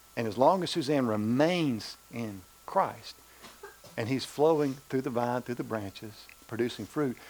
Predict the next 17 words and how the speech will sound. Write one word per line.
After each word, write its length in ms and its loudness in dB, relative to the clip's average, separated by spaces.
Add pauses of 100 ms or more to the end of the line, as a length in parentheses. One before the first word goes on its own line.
(1040)
Jesus 380 2
is 60 0
gonna 200 2
produce 400 0
himself 680 2 (240)
through 160 2
Suzanne 640 0 (720)
in 160 -12
Suzanne's 560 -6
skin, 420 -12 (1200)
through 120 -4
her 100 -4
grape 340 -4
skins. 280 -16 (2000)
Isn't 100 -8
that 140 -10
beautiful? 360 -8